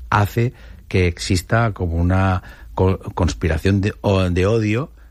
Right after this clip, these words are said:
mm, que, ah, bueno, mm, ya venía,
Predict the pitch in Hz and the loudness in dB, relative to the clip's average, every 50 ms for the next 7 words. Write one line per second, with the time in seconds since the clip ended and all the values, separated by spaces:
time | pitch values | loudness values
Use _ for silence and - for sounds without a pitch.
0 | - - - - 98 90 87 87 80 - - 87 85 82 80 80 76 76 - - | -20 -20 -10 -6 -2 -2 0 -2 -2 -2 -2 0 2 2 2 0 0 -2 -4 -8
1 | - - - - - - - 85 85 104 - - - - - 90 87 82 82 92 | -10 -12 -14 -14 -6 0 2 2 2 2 0 -2 -4 -6 -2 0 0 2 2 2
2 | 95 95 98 101 98 98 104 107 104 101 98 92 | 4 4 4 2 2 2 2 2 2 0 -2 -4